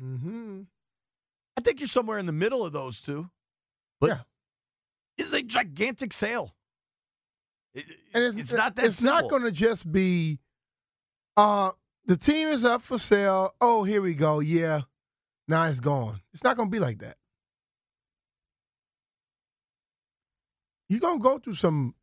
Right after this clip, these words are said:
Speaker 1: ups and downs. You know, when you go to, when you go to, um, theme park, do you wanna go on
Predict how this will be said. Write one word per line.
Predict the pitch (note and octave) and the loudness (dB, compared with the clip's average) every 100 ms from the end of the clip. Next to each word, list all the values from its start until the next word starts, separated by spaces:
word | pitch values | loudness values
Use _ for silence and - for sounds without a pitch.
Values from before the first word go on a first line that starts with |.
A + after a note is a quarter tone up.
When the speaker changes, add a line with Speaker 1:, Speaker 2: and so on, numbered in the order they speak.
| _ _ _ - | _ _ _ -8
Speaker 1:
ups | F3 - | -8 -6
and | D3+ | -4
downs. | C3+ G#2+ G#2 - - - - - - _ | -4 -4 -10 -16 -18 -20 -18 -18 -18 _
You | E3 | 0
know, | E3+ | 2
when | G3 | 0
you | C#4+ | 2
go | C#4+ A#3+ | 2 2
to, | - A3+ G3 F#3 | 0 0 2 -2
when | D#3 F#3+ | -2 -2
you | C4 | 2
go | A#3+ | 2
to, | - G3+ F3 D#3+ - _ _ _ _ | 2 2 2 -2 -8 _ _ _ _
um, | D3 C3 C3 B2 A2+ A#2+ - - | -2 -2 -2 -4 -6 -10 -14 0
theme | F3 D3 | 2 2
park, | A2+ G#2 - _ _ _ _ _ _ _ _ _ _ _ _ _ _ _ _ _ - | -2 -6 -8 _ _ _ _ _ _ _ _ _ _ _ _ _ _ _ _ _ 0
do | |
you | F#3 D#4 | 2 2
wanna | B3 | 0
go | F3+ G3 | 2 2
on | F#3 D3+ B2 | 2 0 -2